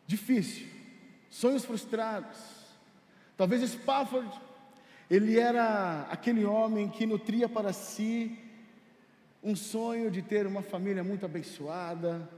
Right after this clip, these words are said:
próspera, e ele iria viver ali coisas grandiosas, mas algo aconteceu e o sonho da vida dele desabou ali na frente dele.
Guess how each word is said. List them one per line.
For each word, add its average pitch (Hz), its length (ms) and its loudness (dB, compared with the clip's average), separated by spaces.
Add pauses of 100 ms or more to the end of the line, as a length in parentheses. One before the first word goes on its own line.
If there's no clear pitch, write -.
(520)
próspera, 196 800 0 (760)
e 175 60 2
ele 190 140 4
iria 190 200 2
viver 180 260 0
ali 180 200 0
coisas 175 320 -4
grandiosas, 170 760 -4
mas 165 520 -6
algo 175 300 -4
aconteceu 170 840 -8 (440)
e 160 60 -4
o 151 80 -4
sonho 175 480 -6
da 156 100 -4
vida 151 240 -6
dele 147 280 -4
desabou 160 440 -6
ali 202 120 -2
na 190 100 -6
frente 220 320 -12
dele. 123 400 -12